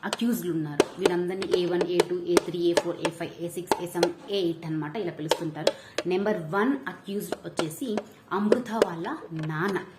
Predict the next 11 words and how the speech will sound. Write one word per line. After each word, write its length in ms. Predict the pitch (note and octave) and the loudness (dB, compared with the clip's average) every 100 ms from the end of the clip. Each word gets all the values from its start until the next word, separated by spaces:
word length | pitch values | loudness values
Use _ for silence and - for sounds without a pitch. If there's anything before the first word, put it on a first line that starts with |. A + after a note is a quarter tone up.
| - - - - | -18 -18 -12 -2
So 100 | G#3 | 2
ఇతను 680 | G3 - - A#3+ A3+ G3 | 4 4 4 4 4 2
already 240 | G3+ G3+ B3+ | 0 0 -2
సూసైడ్ 500 | A#3+ G3 A#3 A3+ G#3+ | -2 -4 -2 -2 -2
చేసుకొని 500 | F3+ - F3 E3+ C4 | -4 -4 0 0 0
చనిపోయాడు, 760 | - G#3+ F#3 F3+ F#3 E3 D#3+ B3+ | -4 -4 -4 -2 -2 -2 -2 -4
అందుకని 400 | G3+ E3+ F#3 C#4 | -4 -4 -2 0
ఈయన 220 | A3+ F#3+ | 0 -2
గురించి 260 | E3+ F#3 G#3 | -2 -4 -6
పెద్ద 240 | F3 D#3+ | -10 -8
మాట్లాడుకోవద్దు. 680 | D#3+ C3+ D3+ D#3 D3+ C#3+ C3+ | -8 -8 -8 -8 -8 -10 -12